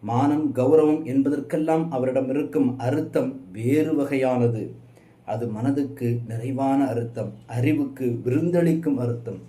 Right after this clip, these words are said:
அப்படின்னு சொல்லிட்டு ஒரு இடத்துல சொல்றாப்புல. இப்படியாக ஏராளமான இடங்கள்ல சொல்லக்கூடிய அந்த இலக்கிய செறிவுள்ள ரொம்ப ஆழமான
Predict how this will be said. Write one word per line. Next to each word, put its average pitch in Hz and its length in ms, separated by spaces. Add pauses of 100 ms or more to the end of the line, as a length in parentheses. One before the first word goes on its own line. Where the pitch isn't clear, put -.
(120)
அப்படின்னு 101 300
சொல்லிட்டு 101 400
ஒரு 98 100
இடத்துல 95 300 (120)
சொல்றாப்புல. 92 400 (640)
இப்படியாக 175 560
ஏராளமான 139 1040 (360)
இடங்கள்ல 143 460
சொல்லக்கூடிய 120 760 (500)
அந்த 127 260 (1400)
இலக்கிய 160 560 (300)
செறிவுள்ள 156 680 (720)
ரொம்ப 160 460
ஆழமான 143 1000